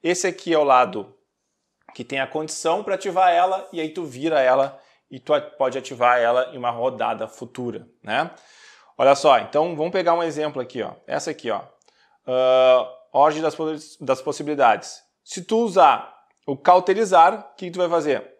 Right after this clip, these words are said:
Tu vai simplesmente virar ela. E ela te dá um efeito.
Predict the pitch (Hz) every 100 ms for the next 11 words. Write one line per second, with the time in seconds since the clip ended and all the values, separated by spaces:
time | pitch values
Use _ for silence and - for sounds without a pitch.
0 | _ - 180 175 196 190 175 170 165 165
1 | 165 151 110 98 - _ _ _ _ -
2 | 160 156 156 156 147 160 - 120 104 -